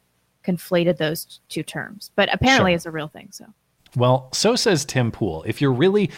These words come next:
Speaker 2: if you really care, if this is, like, the factor that,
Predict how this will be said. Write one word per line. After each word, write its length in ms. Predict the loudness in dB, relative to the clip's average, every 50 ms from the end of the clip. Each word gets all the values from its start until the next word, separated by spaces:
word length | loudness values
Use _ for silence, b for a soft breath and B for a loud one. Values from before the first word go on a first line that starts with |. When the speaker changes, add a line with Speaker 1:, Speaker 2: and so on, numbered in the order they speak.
| B B
Speaker 2:
if 120 | -4 -2 0
you 100 | 0 0
really 720 | 0 2 2 4 6 6 6 4 2 2 2 0 0 -2 b b b b b -2
care, 360 | 4 6 6 6 6 6 4
if 160 | 2 0 0
this 200 | 0 0 2 2
is, 140 | 0 0 0
like, 300 | 2 0 0 0 -2 b b b b b b b b b b b _ _ -18
the 380 | -16 -6 -2 0 2 2 2
factor 640 | 0 0 0 0 2 2 0 0 0 0 2 2 4
that, 340 | 4 4 2 2 0 -2 _